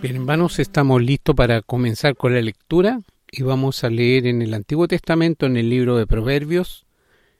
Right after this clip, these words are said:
capítulo quince, los versículos del siete hasta el trece. Dice la palabra: "La boca de los sabios esparce sabiduría, no así el corazón de los necios.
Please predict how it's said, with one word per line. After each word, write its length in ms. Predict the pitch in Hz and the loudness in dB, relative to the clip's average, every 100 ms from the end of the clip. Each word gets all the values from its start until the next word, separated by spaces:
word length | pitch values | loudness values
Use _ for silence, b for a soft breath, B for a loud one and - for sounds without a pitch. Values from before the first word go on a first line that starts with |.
| _ - | _ -6
capítulo 680 | 123 135 123 - 123 110 | -6 -4 -8 -6 -4 -6
quince, 580 | - 196 156 - - 175 - _ _ _ _ _ _ _ _ _ | -2 0 0 -2 -8 -8 -12 _ _ _ _ _ _ _ _ _
los 240 | - 127 117 | -4 -2 -2
versículos 520 | 117 - 135 135 123 | -2 -4 -2 0 0
del 120 | 110 | -2
siete 400 | - 139 139 139 | -4 -2 -2 -2
hasta 400 | 139 - 135 107 | -4 -2 -2 -4
el 220 | - 123 | -6 -10
trece. 540 | - 120 185 - - _ _ _ _ _ _ _ _ _ _ _ _ _ | -6 -6 -6 -8 -20 _ _ _ _ _ _ _ _ _ _ _ _ _
Dice 300 | 147 - 160 | -4 0 0
la 100 | 147 | 0
palabra: 540 | 143 127 95 107 _ _ _ _ _ _ _ _ _ _ _ _ _ _ | 0 -2 -4 -12 _ _ _ _ _ _ _ _ _ _ _ _ _ _
"La 140 | - 127 | -4 0
boca 320 | 147 170 185 | 0 2 2
de 80 | 175 | 2
los 160 | 135 | 0
sabios 560 | - 170 180 202 202 - _ _ | -2 -2 -2 -2 -6 -10 _ _
esparce 580 | - 127 - 151 - 160 | -10 -10 -2 0 0 -6
sabiduría, 800 | - 131 131 123 131 139 104 - _ _ _ _ _ _ | -4 -2 0 -2 -2 -2 -2 -8 _ _ _ _ _ _
no 280 | 131 135 139 | 0 4 4
así 380 | 123 - 185 226 | 2 -4 -8 -6
el 160 | 156 135 | -6 -4
corazón 440 | 131 113 - 127 | -4 -4 -2 -2
de 80 | 123 | -2
los 140 | 123 | -2
necios. 600 | 127 98 - - - - | -2 -6 -8 -18 -20 -20